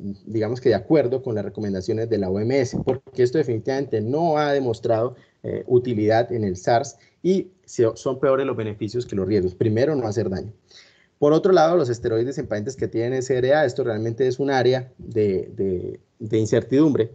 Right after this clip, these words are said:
se han evaluado ampliamente en, en el S R A de, por otras causas, y hay, eh, evidencia que ha sido controversial, tanto como que sirve como que no sirve. Entonces, eh, re-,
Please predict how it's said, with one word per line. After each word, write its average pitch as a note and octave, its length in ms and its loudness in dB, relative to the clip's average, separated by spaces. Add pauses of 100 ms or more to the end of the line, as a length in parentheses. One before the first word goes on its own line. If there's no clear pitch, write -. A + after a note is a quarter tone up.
se - 180 -4
han A2+ 120 -2
evaluado A#2+ 560 4
ampliamente A#2 640 -2 (260)
en, G2 300 -2
en G2 220 -4
el F#2+ 80 2
S A2+ 300 4
R A2 180 6
A G#2+ 200 0
de, G2 340 -4
por A2 160 2
otras A#2 280 -2
causas, A#2+ 400 0 (340)
y F#3 340 4
hay, B2 540 0
eh, A#2+ 160 0
evidencia A#2+ 520 4
que G#2+ 260 0
ha G2 80 0
sido B2+ 200 0
controversial, B2 600 0
tanto G2 540 -4
como A#2 220 -2
que G#2+ 140 0
sirve B2+ 340 2
como A2+ 200 -6
que A2 80 -4
no G#2+ 100 0
sirve. A#2+ 300 2 (440)
Entonces, B2 560 2
eh, G2 300 0
re-, A2+ 200 -4